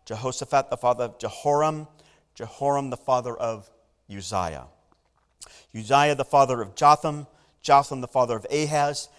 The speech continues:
Ahaz the father of Hezekiah, Hezekiah the father of Manasseh, Manasseh the father of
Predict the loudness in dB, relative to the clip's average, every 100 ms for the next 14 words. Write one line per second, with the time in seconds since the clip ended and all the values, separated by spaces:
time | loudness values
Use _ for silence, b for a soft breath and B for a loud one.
0 | b b -4 -2 0 -2 -4 -2 0 0
1 | -4 -6 -6 -10 0 2 2 0 -6 B
2 | B B -14 -12 -8 0 0 0 2 2
3 | 2 0 -4 -4 0 0 0 -6 -6 b
4 | b b -2 0 0 -2 -8 0 2 2